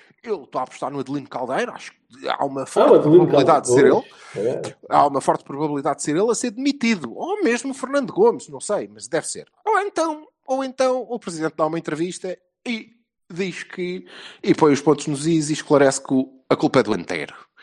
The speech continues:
Speaker 1: Ou do Cavani.
Speaker 2: <laughs>
Speaker 1: Pode ser do, tanto me faz. Ou
Speaker 2: Sim.
Speaker 1: então, outra possibilidade. Não é daí que provém a desunião. É do senhor que ajuda e carrega os baldes para o tipo que trata do relvado.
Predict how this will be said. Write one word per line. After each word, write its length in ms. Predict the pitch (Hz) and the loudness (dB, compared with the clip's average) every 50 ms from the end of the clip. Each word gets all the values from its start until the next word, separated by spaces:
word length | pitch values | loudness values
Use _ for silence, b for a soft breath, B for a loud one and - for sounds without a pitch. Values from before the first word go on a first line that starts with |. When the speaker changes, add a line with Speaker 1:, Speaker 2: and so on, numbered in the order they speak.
| B B B B B B B B _ - | B B B B B B B B _ 2
Speaker 1:
Ou 100 | 427 415 | 2 2
do 80 | - - | 2 4
Cavani. 380 | - - - - - - - 392 | 2 4 4 4 4 6 6 6
Speaker 2:
<laughs> 640 | 381 - 403 453 440 - - - - - - 330 - | 8 8 6 6 6 4 4 2 2 2 0 -2 -2
Speaker 1:
Pode 160 | - 269 - - | -2 -4 -2 -2
ser 100 | - - | -4 -6
do, 180 | 339 415 - _ _ _ _ _ _ _ | -6 -8 -10 _ _ _ _ _ _ _
tanto 220 | - 147 135 - - | -10 -10 -10 -12 -18
me 60 | - | -20
faz. 340 | - - _ _ - _ _ _ _ _ _ _ - 220 240 277 285 - - | -20 -20 _ _ -20 _ _ _ _ _ _ _ -20 -20 -18 -14 -8 0 4
Ou 280 | 247 277 277 262 175 | 4 4 6 6 4
Speaker 2:
Sim. 60 | 131 131 | 4 2
Speaker 1:
então, 480 | 151 - - 202 226 254 262 285 - - | 2 2 4 4 6 4 4 0 -2 -4
outra 320 | 135 156 196 196 196 190 | -4 -4 -4 -4 -8 -10
possibilidade. 540 | - - - 214 208 208 190 180 180 180 170 _ _ _ | -10 -12 -12 -10 -8 -6 -4 -4 -4 -4 -6 _ _ _
Não 240 | 110 139 170 185 190 | -6 -4 0 0 0
é 300 | 196 202 196 180 185 185 | 2 2 2 0 0 0
daí 260 | 175 185 185 202 196 190 | -2 -2 -4 -4 -4 -8
que 100 | - _ _ _ - - - _ _ | -12 _ _ _ -20 -20 -20 _ _
provém 360 | - 165 165 151 180 175 180 175 | -10 -10 -6 -4 -2 -2 -4 -4
a 20 | |
desunião. 460 | 170 175 180 170 165 156 143 151 - _ b b b b b b b b b b b b _ - | -6 -8 -10 -8 -6 -6 -8 -8 -10 _ b b b b b b b b b b b b _ 2
É 260 | 233 247 254 254 240 | 4 4 4 4 2
do 160 | 220 226 214 | -2 -8 -14
senhor 640 | - - - - 220 226 226 226 226 220 214 202 | -16 -16 -16 -10 -6 -4 -2 -2 -2 -2 -4 -6
que 300 | - - 202 208 208 202 185 | -8 -10 -10 -10 -8 -8 -8
ajuda 500 | 151 139 - 202 220 226 220 208 202 196 | -10 -8 -8 -8 -8 -8 -6 -4 -4 -4
e 40 | 175 | -4
carrega 460 | 175 - 185 180 190 214 208 190 196 180 | -4 -4 -4 -2 0 0 0 0 0 -2
os 100 | 165 165 | -2 0
baldes 300 | 185 202 190 190 - - | 2 2 2 2 0 -6
para 120 | - 185 | -12 -12
o 40 | 170 | -12
tipo 200 | - 196 - _ _ | -12 -14 -18 _ _
que 80 | _ | _
trata 260 | - 190 180 - 196 | -10 -8 -8 -10 -12
do 80 | 175 _ | -20 _
relvado. 380 | - 160 151 135 143 135 127 | -20 -18 -18 -18 -18 -20 -20